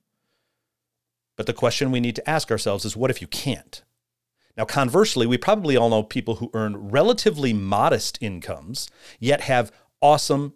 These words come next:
investment profiles, awesome investment discipline,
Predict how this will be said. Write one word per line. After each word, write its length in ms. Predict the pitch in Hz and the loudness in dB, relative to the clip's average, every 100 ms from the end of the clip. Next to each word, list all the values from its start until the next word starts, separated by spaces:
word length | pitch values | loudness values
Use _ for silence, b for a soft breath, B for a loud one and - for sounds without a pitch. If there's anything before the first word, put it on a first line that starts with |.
| - | -6
investment 580 | 131 110 117 - 113 - _ _ _ - | -4 0 -2 -2 -6 -8 _ _ _ 0
profiles, 720 | 127 127 143 139 147 165 - - | 4 4 4 6 4 0 -8 0
awesome 400 | 113 110 117 107 | 2 2 -2 -4
investment 500 | 110 107 107 107 104 | -4 -2 -2 -4 -8
discipline, 600 | 104 135 131 - 139 170 | -6 -4 -4 -4 -4 -4